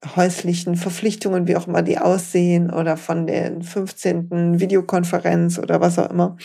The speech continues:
ist trotzdem der Rhythmus ein anderer. Und ich hoffe, dass ich schaffe, wenn irgendwann das hier wieder anders ist,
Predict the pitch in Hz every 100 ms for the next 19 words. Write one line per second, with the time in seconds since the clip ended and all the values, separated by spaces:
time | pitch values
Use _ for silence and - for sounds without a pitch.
0 | - - - - - - - _ _ _
1 | _ _ _ _ _ - 175 - 220 214
2 | - 254 226 196 214 214 233 220 - 185
3 | - 190 196 190 175 175 190 196 _ _
4 | _ _ _ _ _ _ - 185 175 175
5 | 202 202 202 190 175 190 175 - 202 180
6 | - 185 175 - _ 185 175 180 202 226
7 | 214 196 185 185 175 190 180 175 - 175
8 | 175 175 175 - 180 - -